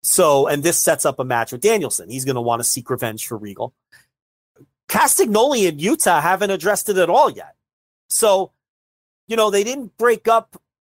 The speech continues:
that unit, which was the only thing that gave me pause. Like, oh, there's gonna be more to this story because they didn't do an angle to break up the unit or anything like that.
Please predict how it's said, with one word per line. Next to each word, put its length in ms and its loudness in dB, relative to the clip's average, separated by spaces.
that 280 -6
unit, 220 -2
which 180 -8
was 120 -4
the 120 -6
only 240 -2
thing 200 -8
that 140 -2
gave 180 -2
me 140 -6
pause. 380 2
Like, 160 -4
oh, 120 2
there's 200 -2
gonna 200 0
be 120 -6
more 220 0
to 80 -8
this 200 -2
story 380 0
because 340 -6
they 140 -4
didn't 400 -4
do 160 -2
an 100 -4
angle 300 -2
to 80 -4
break 280 -2
up 140 -4
the 80 -14
unit 380 -4
or 120 -2
anything 320 -8
like 220 -10
that. 240 -4